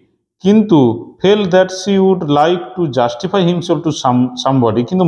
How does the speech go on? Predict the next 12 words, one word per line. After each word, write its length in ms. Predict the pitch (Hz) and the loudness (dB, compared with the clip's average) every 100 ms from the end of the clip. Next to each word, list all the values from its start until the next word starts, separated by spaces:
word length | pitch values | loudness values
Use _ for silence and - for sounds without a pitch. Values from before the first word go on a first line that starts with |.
| 135 | 2
মনে 200 | 131 160 | 2 2
হলো 200 | 170 156 113 107 - - - | 2 2 2 -2 -8 -18 -2
যে 80 | 165 170 | -2 0
তিনি 160 | 160 160 | 0 2
বোধহয় 320 | 139 135 175 196 - - | 2 2 0 -2 -10 -4
কারো 200 | 127 147 175 | 0 2 0
কাছে 280 | 165 - 131 117 113 - | -2 0 0 0 -2 -10
তার 120 | - 131 | -4 0
নিজের 220 | 139 160 151 135 | 0 2 0 0
কাজের 440 | 113 113 131 175 226 - - - - | -2 0 2 2 0 -6 -20 -12 -8
একটা, 200 | - 170 302 - - _ _ _ _ _ _ _ _ | -2 -2 -2 -10 -20 _ _ _ _ _ _ _ _
উম, 240 | 135 139 | -14 -10